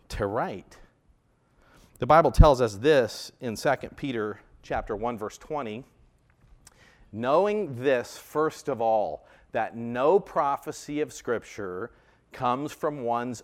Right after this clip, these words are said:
own interpretation." So we don't get to interpret Scripture however we decide to interpret it. We don't get to, it's, 'cause many people will say things like, "Well, what does this passage mean to you? And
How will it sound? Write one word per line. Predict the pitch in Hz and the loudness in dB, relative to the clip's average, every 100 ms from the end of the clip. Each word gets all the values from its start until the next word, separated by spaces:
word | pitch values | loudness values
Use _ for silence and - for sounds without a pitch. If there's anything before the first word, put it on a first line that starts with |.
| - | -10
own | 120 127 | -8 -6
interpretation." | 135 135 - 127 123 - 117 104 - 92 73 65 _ _ _ _ _ _ - - | -8 -10 -8 -6 -8 -10 -10 -10 -10 -16 -18 -20 _ _ _ _ _ _ -20 -16
So | - 156 135 - - _ _ - | 2 4 4 2 -14 _ _ -4
we | 120 214 | 0 4
don't | 220 180 117 | 4 2 2
get | 147 160 - | 2 2 -4
to | 147 | -10
interpret | 120 104 147 131 110 - | -8 -6 -6 -4 -6 -10
Scripture | - 143 123 123 | -2 -2 -2 -6
however | 110 - 135 117 131 131 127 | -8 -4 0 2 2 0 -2
we | 113 120 | -4 -6
decide | 110 104 - 110 110 98 | -6 -8 -4 -2 -2 -6
to | 127 | -10
interpret | 107 - 151 151 104 | -10 -6 -6 -4 -6
it. | 92 104 | -8 -6
We | 131 | -2
don't | 190 156 | -2 -2
get | 143 - | -4 -6
to, | - | -4
it's, | 143 107 - - | -4 -4 -16 -20
'cause | - 127 | -16 -4
many | 156 240 | -2 -2
people | - 202 175 | -4 -6 -4
will | 135 | -6
say | - - 151 | -6 -2 -2
things | 175 - 151 113 | -2 -4 -6 -4
like, | 113 110 101 - - - | -2 -2 -2 -10 -16 -6
"Well, | 156 143 | 0 2
what | 185 | 2
does | 233 | 0
this | 220 - | -2 -4
passage | - 160 151 - 131 | -4 -4 -4 -6 -8
mean | 120 139 143 | -6 -6 -6
to | - 131 | -8 -8
you? | 123 135 82 - - - | -4 -2 -4 -10 -20 -18
And | - 120 | -10 -10